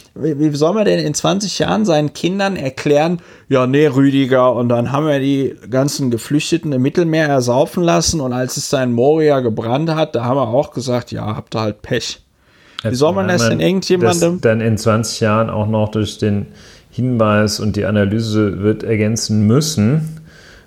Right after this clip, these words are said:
Speaker 2: damals dachten wir, es kämen nur ein paar Millionen. Damals wussten wir noch nicht,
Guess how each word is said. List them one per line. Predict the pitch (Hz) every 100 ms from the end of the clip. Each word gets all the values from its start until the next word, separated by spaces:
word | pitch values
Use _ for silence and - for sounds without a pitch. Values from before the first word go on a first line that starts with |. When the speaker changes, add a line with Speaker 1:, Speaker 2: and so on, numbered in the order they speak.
| _ -
Speaker 2:
damals | 101 117 117 117 -
dachten | 110 117 - 123 107 98
wir, | 101 101
es | 98 -
kämen | - 110 113 107
nur | 107 101 95 - -
ein | 104 101
paar | 98 - 107
Millionen. | 110 107 101 95 110 139 90 85
Damals | 82 92 95 92 90
wussten | 107 151 - 92 85
wir | 85
noch | 85 85 90
nicht, | 101 117 -